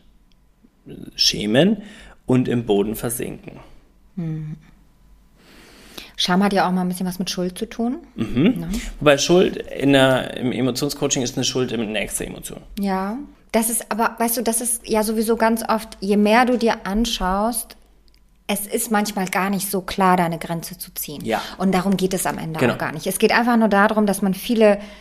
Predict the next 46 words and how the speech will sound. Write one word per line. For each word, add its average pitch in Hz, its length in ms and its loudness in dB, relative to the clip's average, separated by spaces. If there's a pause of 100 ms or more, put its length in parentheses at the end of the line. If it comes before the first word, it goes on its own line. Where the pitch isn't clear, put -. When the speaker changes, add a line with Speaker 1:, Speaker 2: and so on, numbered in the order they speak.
(220)
Speaker 2:
viele 233 260 4
Dinge 202 460 4 (100)
einmal 185 240 4
benennt. 180 480 2
Aber 170 180 -2
so 175 240 -2
bei 180 140 4
Scham, 156 460 0
zum - 140 -6
Beispiel 180 200 -8
feige, 165 680 0
auch - 180 -4
gemein 180 720 2
kann 165 240 -6
eine 165 140 -6
Scham 156 320 -2
sein. 156 320 -6
Oder 180 200 0
Selbstmitleid, 170 800 0 (260)
lächerlich, 180 880 2
ähm, 160 440 -10 (580)
albern. 196 520 2 (140)
Speaker 1:
Ja. 113 220 -4 (140)
Speaker 2:
Ne? 185 180 -2 (100)
Wenn 170 140 -2
man 175 120 -2
sich 165 160 -4
schämt, 254 320 0
also - 220 -14
ich - 20 -12
merke 185 200 -6
das 185 100 -14
bei 165 120 -10
Kindern, 226 260 0
Speaker 1:
Ja, 165 100 -2
Speaker 2:
wenn - 60 -2
die 180 80 0
Speaker 1:
schnell 123 180 0
Speaker 2:
sich - 60 2
schämen, 226 220 8
Speaker 1:
albern. 214 120 4
Speaker 2:
werden 226 160 4
die 220 60 4
Speaker 1:
Mhm. - 20 2
Speaker 2:
schnell 208 240 0
albern. 175 420 2